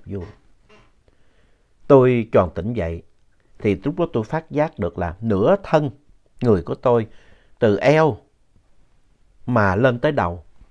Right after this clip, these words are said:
không có cử động được. Chỉ có từ, từ phía mông xuống dưới thì còn nhúc nhích được thôi. Tôi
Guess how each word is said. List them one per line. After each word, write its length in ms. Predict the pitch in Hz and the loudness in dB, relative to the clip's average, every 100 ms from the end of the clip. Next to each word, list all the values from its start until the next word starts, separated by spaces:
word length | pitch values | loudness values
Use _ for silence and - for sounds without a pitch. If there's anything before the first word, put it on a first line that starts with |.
| - | -14
không 360 | - - 131 | -8 -2 -2
có 140 | 113 131 | -2 -8
cử 260 | - 85 | -6 -6
động 220 | 117 95 82 | -6 -8 -10
được. 220 | 71 - _ _ _ - | -12 -14 _ _ _ -10
Chỉ 140 | 98 95 | -6 -2
có 200 | 147 147 - - _ - | -2 -4 -8 -20 _ -2
từ, 280 | 123 101 90 - - _ | 2 2 0 -10 -20 _
từ 260 | - 101 90 | -2 0 -2
phía 140 | - 143 | -4 -4
mông 320 | 147 123 107 | 0 -2 -2
xuống 220 | - 139 | -8 -8
dưới 140 | 135 151 | -8 -8
thì 80 | 127 | -10
còn 220 | - 82 | -10 -10
nhúc 180 | 120 - | -10 -10
nhích 220 | 147 143 | -10 -10
được 200 | 82 80 | -12 -14
thôi. 220 | - 95 82 _ _ _ _ _ _ _ _ _ _ _ _ _ _ - | -14 -14 -14 _ _ _ _ _ _ _ _ _ _ _ _ _ _ 2
Tôi 460 | 147 139 131 120 | 8 8 6 0